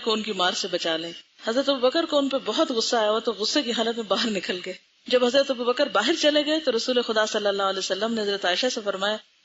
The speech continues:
"دیکھا میں نے تمہیں کیسے اس مرض سے بچایا۔" پھر کچھ روز گزر گئے تو حضرت ابوبکر دوبارہ آئے اور انہوں نے پھر اندر آنے کی اجازت چاہی۔ اندر آ کر دیکھا تو دونوں کی صلح تھی۔ حضرت ابوبکر نے ان سے کہا، "آپ دونوں مجھے اپنی صلح میں شریک کر لیجئے،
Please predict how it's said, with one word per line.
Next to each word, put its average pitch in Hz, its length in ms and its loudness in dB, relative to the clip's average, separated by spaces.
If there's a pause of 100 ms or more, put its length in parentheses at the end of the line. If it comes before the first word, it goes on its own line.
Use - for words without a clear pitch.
"دیکھا 220 280 2
میں 269 120 2
نے 247 80 0
تمہیں 226 340 -4
کیسے 233 280 0
اس 269 140 0
مرض 202 180 0
سے 196 100 -8
بچایا۔" 180 360 -4 (360)
پھر 311 180 0
کچھ 339 180 4
روز 294 300 4
گزر 247 280 2
گئے 226 120 2
تو 233 120 -2
حضرت 247 240 2
ابوبکر 233 380 0
دوبارہ 196 360 2
آئے 208 180 2
اور 202 80 0
انہوں 220 220 -2
نے 233 80 0
پھر 302 180 -2 (100)
اندر 220 260 0
آنے 202 200 0
کی 226 140 -2
اجازت 185 360 -2
چاہی۔ 175 240 -6 (240)
اندر 262 220 2
آ 294 140 4
کر 269 100 2
دیکھا 233 280 0
تو 240 120 -6
دونوں 220 260 2
کی 233 100 -6
صلح 190 260 0
تھی۔ - 440 -10
حضرت 240 220 4
ابوبکر 233 300 0
نے 254 80 0
ان 233 100 0
سے 226 160 -2
کہا، 226 300 0 (160)
"آپ 214 260 0
دونوں 240 280 2
مجھے 214 220 -2
اپنی 208 200 -6
صلح 208 220 0
میں 220 140 -2
شریک 220 320 0
کر 208 120 0
لیجئے، 196 380 -4